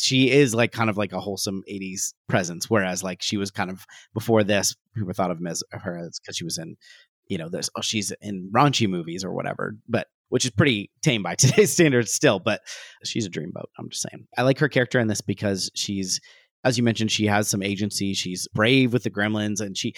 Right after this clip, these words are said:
she's, like, serving them in the bar to keep from getting scratched and bitten and killed. And then also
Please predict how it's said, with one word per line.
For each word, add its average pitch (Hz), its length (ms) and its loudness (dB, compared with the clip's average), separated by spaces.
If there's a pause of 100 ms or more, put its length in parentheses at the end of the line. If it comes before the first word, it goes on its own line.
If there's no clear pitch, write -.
(160)
she's, - 240 4
like, 139 160 2
serving 160 540 4
them 165 260 6 (220)
in 135 100 4
the 143 80 6
bar 117 500 6 (280)
to 123 80 4
keep 127 200 -2
from 113 140 -2
getting 107 400 2
scratched - 480 0
and 110 160 2
bitten 110 340 2
and 101 180 -2
killed. 104 380 2 (380)
And 123 260 4
then 113 280 2 (320)
also 110 520 2